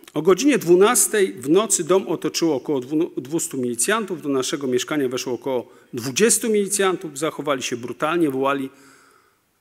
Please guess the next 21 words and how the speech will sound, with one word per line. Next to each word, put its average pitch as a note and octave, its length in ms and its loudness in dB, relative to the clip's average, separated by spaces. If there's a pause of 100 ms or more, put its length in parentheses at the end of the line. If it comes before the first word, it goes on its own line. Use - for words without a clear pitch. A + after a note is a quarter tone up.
(120)
'Przepraszam, B2 580 -4
skurwysyny, C#3 720 -2
zachciało A#2+ 420 -2
wam A2 220 -4
się - 120 -12
Polski, - 560 -6
mordować A#2 560 -4
będziecie.' G2+ 500 -12 (1400)
Przeprowadzili F#3 680 2
rewizję, G#3 460 2
podczas F3+ 380 -2
której F#3+ 380 2 (600)
w - 60 -16
nieużywanym E3+ 720 2
piecu F3+ 320 2
znaleźli B2+ 580 0
trochę C#3 680 -4 (160)
włosów. E3+ 680 -2 (1040)
Jeden D#3+ 480 4
milicjant D#3 480 2
uznał C3+ 380 -2